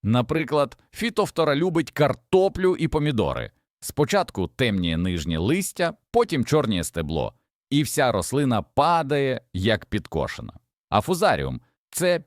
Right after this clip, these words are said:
підступний ворог, що живе в землі, забиває коріння і робить так, що навіть полив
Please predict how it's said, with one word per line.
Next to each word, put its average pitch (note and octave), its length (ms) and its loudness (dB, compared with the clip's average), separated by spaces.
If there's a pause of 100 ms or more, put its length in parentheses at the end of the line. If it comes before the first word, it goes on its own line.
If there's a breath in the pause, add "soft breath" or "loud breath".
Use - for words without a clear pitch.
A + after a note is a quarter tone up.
підступний A2+ 840 -2
ворог, E3 580 0
що C3+ 240 0
живе A#2+ 340 0
в G#2 40 -2
землі, G2+ 540 0 (240)
забиває B2 560 2
коріння B2+ 680 0 (200)
і D#3+ 160 4
робить D3+ 480 2
так, F3+ 340 0
що A#2 300 0
навіть C#3+ 500 0
полив B2+ 480 0